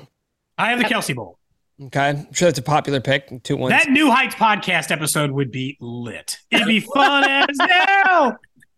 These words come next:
Speaker 3: What, doing it live from the, from the Super Bowl?
Speaker 1: Yeah.
Speaker 3: Live from
Speaker 2: <laughs> Oh
Speaker 3: Phoenix?
Speaker 2: my gosh.
Speaker 3: All right, A F C, um, I'm with you. I don't know if it's because of the Damar Hamlin stuff or just the fact that they've been a really good team all year.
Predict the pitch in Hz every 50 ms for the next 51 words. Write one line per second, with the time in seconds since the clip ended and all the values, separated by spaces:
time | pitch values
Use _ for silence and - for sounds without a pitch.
0 | _ _ _ _ - - 165 156 135 123 151 160 160 147 143 143 143 143 143 -
1 | 151 143 135 135 131 127 113 110 - _ _ _ - 147 143 127 - 160 147 147
2 | 151 160 156 - 170 320 - - - 269 269 180 175 214 254 233 220 196 175 180
3 | - - 233 214 220 214 196 175 170 165 185 - - _ _ - - - - -
4 | 226 226 214 208 190 - 226 247 262 262 254 - - - - 240 240 247 240 240
5 | 240 196 208 214 208 208 202 202 196 196 190 190 180 156 170 - - - - -
6 | _ _ _ _ _ - 185 190 196 220 233 233 233 226 226 226 226 226 - 180
7 | 202 240 262 277 285 277 208 202 226 175 - - - 196 160 - 185 180 180 208
8 | 175 185 165 165 165 175 180 175 156 165 170 175 175 180 170 160 - - - 170
9 | 165 165 160 - - - _ _ _ _ _ _ _ _ _ _ _ _ _ _
10 | 156 156 151 151 143 139 - 156 123 - 143 139 135 143 123 135 135 127 120 139
11 | 139 131 131 127 127 123 135 123 113 - 147 143 131 127 127 127 127 123 123 135
12 | 135 131 131 - _